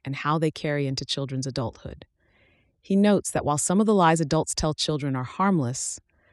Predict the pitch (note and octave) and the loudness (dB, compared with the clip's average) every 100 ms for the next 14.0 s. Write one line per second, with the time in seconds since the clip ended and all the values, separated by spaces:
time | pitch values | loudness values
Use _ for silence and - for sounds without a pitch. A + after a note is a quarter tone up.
0 | _ - - F#3 G3+ - D#3 C#3 - - | _ -8 -2 2 2 0 -4 -6 -6 -2
1 | F3+ - D3 C3 C3 - D#3+ D#3 - - | 0 0 -4 -4 -6 -4 -2 -4 -8 -16
2 | _ _ _ D#3 F3+ G3 G#3 D#3+ E3 D3 | _ _ _ 0 4 4 4 4 2 2
3 | C3+ C3+ C#3 D3 C#3+ D3 G#3 - F3+ F3 | -2 -2 -4 -2 -2 0 0 0 2 2
4 | C#3+ - - _ - F3 F#3+ - E3+ D#3+ | 2 0 -10 _ -2 0 0 0 0 -2
5 | D#3 D3+ C#3+ D3 D3+ - - E3+ F3 - | -2 -2 0 2 0 -2 -2 -2 -2 -4
6 | C#3+ C#3 C#3 C3+ - E3 F3 E3 C#3 B2 | -2 0 0 -2 -4 0 0 0 -2 -6
7 | A#2 - _ _ _ _ - D#3 F#3 G3 | -8 -12 _ _ _ _ -2 2 4 4
8 | G3 F#3+ E3 F3 D#3 B2 A#2+ C3 C3+ - | 2 2 2 2 2 0 -2 -6 -6 -4
9 | D3+ D3 D3 D3+ D#3 D3 D3 - - E3 | -4 0 2 2 2 -2 -2 0 2 2
10 | E3 C#3+ B2 C3 B2+ C#3 C#3+ C#3 B2+ G#2 | 2 0 -4 -6 -4 -2 0 -2 -4 -6
11 | D2+ - - _ _ _ _ _ - C#3+ | -8 -14 -20 _ _ _ _ _ -6 -4
12 | C3+ F3 F#3 - - E3+ - D3 C#3+ - | 2 4 4 4 0 0 0 0 0 0
13 | E3+ - C3 - - - - C#3+ D#3+ | -2 -2 -4 -4 -6 -6 -6 0 0